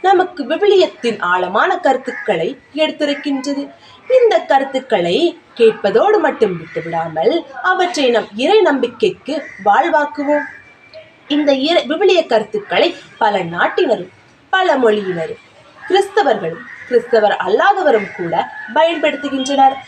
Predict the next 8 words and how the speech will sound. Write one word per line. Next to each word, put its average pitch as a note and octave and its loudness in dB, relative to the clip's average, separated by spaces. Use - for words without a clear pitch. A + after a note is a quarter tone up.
ஏனென்றால் G#3+ 2
திருவிவிலியம் C#4 2
ஒரு B3+ 0
அறிவு D4+ 0
களஞ்சியம். D4 0
இறை D4 2
வார்த்தைகளை C#4 2
தியானிப்பவன் G#3+ -2